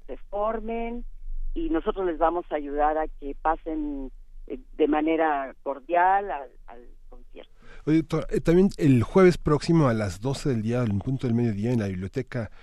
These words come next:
Speaker 2: Lino
Speaker 1: Hoy,
Speaker 2: Piscaseño.
Speaker 1: hoy es, hoy lunes,
Speaker 2: Ah, sí.
Speaker 1: a las diez y, a las dieciocho treinta en la Biblioteca Central.
Speaker 2: Sí.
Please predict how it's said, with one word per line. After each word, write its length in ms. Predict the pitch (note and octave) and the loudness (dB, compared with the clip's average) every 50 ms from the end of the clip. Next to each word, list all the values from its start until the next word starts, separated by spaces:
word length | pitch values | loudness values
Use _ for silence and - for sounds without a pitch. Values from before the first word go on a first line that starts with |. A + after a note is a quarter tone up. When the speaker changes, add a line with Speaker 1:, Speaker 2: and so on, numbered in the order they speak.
| - - - | -20 -18 -10
Speaker 2:
Lino 300 | - B2+ C#3 D3 C#3+ C3+ - | -6 -4 -4 -4 -4 -4 0
Speaker 1:
Hoy, 160 | G3 A#3 A#3 | 0 0 0
Speaker 2:
Piscaseño. 400 | - - G#2+ - - - C3 B2 | -2 -8 -12 -12 -8 -6 -4 -2
Speaker 1:
hoy 220 | G#3 G#3 - A#2+ - | -2 -2 -4 -6 -10
es, 140 | - - - - - C3+ | -10 -10 -10 -8 -6 -4
hoy 200 | F3+ G3 A3+ A3+ | -2 -2 -4 -4
lunes, 400 | G#3 G3+ G#3+ A3+ A#3 B3 C4+ D4 | -6 -8 -8 -6 -4 -4 -4 -4
Speaker 2:
Ah, 160 | B3+ - - - - - - | -4 -6 -8 -10 -16 -20 -18
sí. 200 | - - - F3+ D3+ | -10 -4 -2 0 0
Speaker 1:
a 100 | F3 E3+ | 0 0
las 180 | E3 E3+ E3+ E3 - E3+ | 0 0 -4 -4 -6 -12
diez 240 | - F3 F3 F3 D#3+ - - | -12 -8 -6 -6 -8 -8 -12
y, 80 | E3 | -6
a 100 | - - | -4 -2
las 200 | E3+ E3+ F3 E3 | 0 2 0 0
dieciocho 480 | D3 F3+ F3 - - A3+ - - - A3 - - | 0 -6 -8 -4 -4 -6 -6 -6 -10 -12 -12 -8
treinta 480 | - F#3+ F3 F3+ F#3+ G3 G3+ - - A#3 | -6 -2 -2 -2 -2 -4 -8 -6 -6 -6
en 80 | A3+ G3+ | -4 -4
la 100 | E3+ D3 | -6 -6
Biblioteca 460 | C#3+ C#3+ C#3+ C#3+ - D#3+ D#3 - D#3 | -8 -8 -10 -10 -8 -8 -10 -10 -10
Central. 380 | D3 - C#3 B2 - - - A2+ | -10 -10 -10 -12 -12 -12 -14 -12
Speaker 2:
Sí. 240 | - - G2 F2 | -8 -8 -8 -8